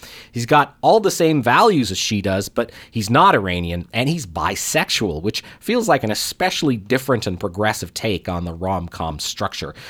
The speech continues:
Now, she's terrified her family is not going to ac-, accept him because he's so different and he's not of a Persian background. The leads have great chemistry. Uh, it's, they're really fun. They go to art shows, they get high. They, they're just so interesting and unconventional. It's,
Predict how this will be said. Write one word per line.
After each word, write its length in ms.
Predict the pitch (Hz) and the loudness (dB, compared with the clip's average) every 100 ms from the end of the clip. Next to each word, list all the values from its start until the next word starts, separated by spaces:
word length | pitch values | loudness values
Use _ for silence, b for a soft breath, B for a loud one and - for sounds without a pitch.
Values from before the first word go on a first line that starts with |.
| B B | B B
Now, 80 | 135 | 2
she's 220 | 160 180 | 2 0
terrified 520 | - 196 190 185 165 | 2 4 6 6 6
her 60 | 160 | 6
family 400 | - 123 131 127 | 2 2 4 2
is 120 | 101 | 2
not 200 | 110 110 | 0 0
going 160 | 123 123 | 0 0
to 60 | |
ac-, 200 | 131 - - | -2 -4 -8
accept 480 | 143 - 110 - 101 | -8 -2 -2 0 -2
him 100 | 104 | -2
because 320 | 110 107 98 | 0 -2 -2
he's 140 | 113 | -2
so 160 | - 107 | 0 0
different 520 | 87 98 - 104 95 | 0 -4 -2 -4 -2
and 80 | 98 | -4
he's 160 | 92 | -6
not 240 | 92 92 101 | -4 -4 -2
of 80 | 95 | -4
a 60 | |
Persian 560 | 87 - 107 101 87 80 | -6 -4 -2 -2 -4 -4
background. 640 | 87 95 - 69 67 - B B B B - | -2 -2 -2 -12 -10 -12 B B B B -2
The 80 | 117 | 2
leads 340 | 151 185 175 | 4 2 2
have 220 | 139 98 | 0 0
great 340 | 95 120 170 - | 0 2 2 0
chemistry. 680 | - 131 147 - 71 95 - B B | 0 2 2 -2 -6 -8 -10 B B
Uh, 500 | 110 107 104 98 95 - | 4 6 6 4 0 -2
it's, 220 | 123 - | -4 -4
they're 200 | 127 127 | 0 0
really 320 | 117 180 151 | 4 4 4
fun. 220 | 127 139 | 6 4
They 100 | 110 | 4
go 120 | 104 107 | 2 0
to 60 | |
art 260 | 104 131 135 | 4 2 4
shows, 420 | 147 135 131 123 | 4 6 6 4
they 80 | 107 | 0
get 220 | 98 87 | -2 -4
high. 720 | - 113 117 117 117 113 110 107 B - | 0 2 4 6 6 6 2 -2 B 0
They, 260 | 110 104 | 2 2
they're 220 | 113 127 | 2 2
just 160 | 147 170 | 2 2
so 120 | - | 2
interesting 480 | 156 156 147 - 120 | 4 2 0 2 2
and 80 | 113 | 2
unconventional. 840 | 117 117 113 95 104 120 - 95 | 2 2 -2 2 2 2 0 0
It's, 160 | 98 | -2